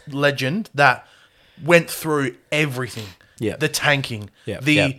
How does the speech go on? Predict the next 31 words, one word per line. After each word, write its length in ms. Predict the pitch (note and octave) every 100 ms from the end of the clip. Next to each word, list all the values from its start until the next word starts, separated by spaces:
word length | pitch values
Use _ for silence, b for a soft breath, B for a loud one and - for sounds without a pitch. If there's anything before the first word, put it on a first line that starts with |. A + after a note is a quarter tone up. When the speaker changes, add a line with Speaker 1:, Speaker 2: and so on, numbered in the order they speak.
| -
Speaker 1:
embarrassment, 840 | D#3 C#3 D3 C#3 C3+ - A#2 G#2 -
Speaker 3:
Yeah. 220 | G#2 F#2
Speaker 1:
the 100 | -
fifteen 760 | C#3 - - F3+ - E3 E3 D3+
years 420 | C#3+ D3+ D#3+ C3
at 120 | C#3+ C3
the 40 |
bottom. 400 | A2+ C3 A#2+ G2+ -
Speaker 2:
Yeah. 140 | F2+ -
Speaker 3:
Yep. 80 |
Speaker 1:
You 140 | D3+ D3+
have 400 | - C#3+ C3 -
to 160 | C3+
at 80 | A#2
least 240 | A2 G#2+ A#2
make 240 | G#2 -
him 80 | G2+
the 80 | G2+
Medi 220 | G2 F#2
sub. 220 | - - -
Speaker 3:
I 100 | B2+
tell 200 | - C#3
you 80 | C3+
Speaker 1:
If 60 |
Speaker 3:
something 200 | C3+ C3
Speaker 1:
he's 120 | A3+ A#2
Speaker 3:
now. 80 | G#2+
Speaker 1:
injured, 220 | A#3 E4 - _ _ _ _ _ -
if 200 | G3 C3+
he's 140 | F#3+
injured 360 | G3 F#3 A#3